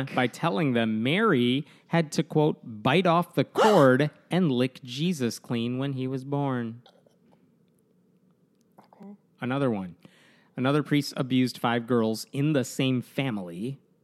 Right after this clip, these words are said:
Speaker 2: This is gonna be
Speaker 1: Jeez.
Speaker 2: disturbing. You should just look away. Among other things, he collected their urine,
Speaker 1: Ah!
Speaker 2: pubic hair, menstrual blood in a device attached to his toilet,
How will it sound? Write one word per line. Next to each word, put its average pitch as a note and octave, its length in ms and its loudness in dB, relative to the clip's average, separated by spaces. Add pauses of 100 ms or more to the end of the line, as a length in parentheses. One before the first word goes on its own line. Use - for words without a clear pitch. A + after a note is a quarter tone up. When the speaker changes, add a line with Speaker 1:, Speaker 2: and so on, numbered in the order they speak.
(160)
Speaker 2:
This D#3+ 120 -4
is D3+ 40 -8
gonna C#3 180 2
be A#2 100 2
Speaker 1:
Jeez. G#2+ 40 -8
Speaker 2:
disturbing. G#2+ 460 -2
You D3+ 80 0
should C3+ 200 -6
just - 260 -4 (200)
look A#2+ 180 -4
away. A2 160 -2 (600)
Among F3 300 4
other D#3+ 220 6
things, B2+ 340 0
he B2 100 -4
collected B2 500 -2
their A2 160 0
urine, B2 580 0 (120)
Speaker 1:
Ah! B3+ 920 0
Speaker 2:
pubic A#2 340 0
hair, C3 440 0
menstrual A#2+ 480 0
blood A2 440 -2
in F#3 160 2
a - 40 0
device F#3 460 0
attached D#3 480 -4
to D#3 100 2
his A#2+ 200 0
toilet, A#2 720 -4